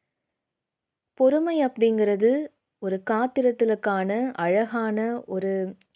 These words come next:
கலைன்னு சொல்லலாம். அது கவலைப்படக்கூடிய கலை கிடையாது. "பொறுத்தார் பூமி ஆழ்வார்னு" சொல்லுவாங்க இல்லையா? அந்த மாதிரி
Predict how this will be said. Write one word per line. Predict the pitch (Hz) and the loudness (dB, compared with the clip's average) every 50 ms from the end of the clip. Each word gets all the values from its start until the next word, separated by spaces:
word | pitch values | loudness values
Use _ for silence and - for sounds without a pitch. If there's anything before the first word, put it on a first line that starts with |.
| _ - 208 | _ -4 0
கலைன்னு | 196 196 196 214 220 220 | 0 2 2 2 0 -2
சொல்லலாம். | 220 214 - 190 170 175 175 175 175 170 - _ _ _ _ _ _ _ _ _ _ _ _ | -4 -4 -6 -6 -4 -4 -4 -4 -6 -8 -12 _ _ _ _ _ _ _ _ _ _ _ _
அது | - 202 208 202 - | -2 -2 -2 0 2
கவலைப்படக்கூடிய | 226 208 202 240 277 285 277 277 240 240 240 - 240 226 233 240 240 233 | 2 2 2 2 0 0 0 0 0 0 2 2 2 4 4 2 2 2
கலை | - 190 185 185 196 196 | 0 0 0 0 0 -2
கிடையாது. | - 190 175 175 175 175 170 170 165 170 185 226 311 - _ _ _ _ _ _ _ _ _ _ _ _ _ _ _ _ _ _ _ _ _ _ _ _ _ _ _ _ _ - | -2 -2 -2 0 -2 -2 -4 -4 -4 -4 -4 -4 -4 -8 _ _ _ _ _ _ _ _ _ _ _ _ _ _ _ _ _ _ _ _ _ _ _ _ _ _ _ _ _ 0
"பொறுத்தார் | 233 226 247 247 - - 247 247 262 254 | 2 2 2 2 2 4 4 4 4 2
பூமி | 214 196 208 226 226 226 233 233 220 | 2 0 0 0 0 0 0 0 0
ஆழ்வார்னு" | 202 190 190 196 196 196 202 196 196 202 202 | 0 0 0 0 2 2 2 0 0 -2 -4
சொல்லுவாங்க | 208 - - 180 175 180 180 175 175 175 175 | -6 -6 -4 -4 -2 -2 -2 -4 -4 -4 -4
இல்லையா? | 165 165 165 165 175 185 196 196 196 - _ _ _ _ _ _ _ _ _ _ | -4 -2 -2 -2 -2 -2 -4 -6 -8 -14 _ _ _ _ _ _ _ _ _ _
அந்த | - 190 190 190 190 | -8 -6 -4 -4 -4
மாதிரி | 190 196 190 196 190 202 220 254 330 330 - | -2 -2 -4 -2 -2 -2 -2 -4 -4 -8 -14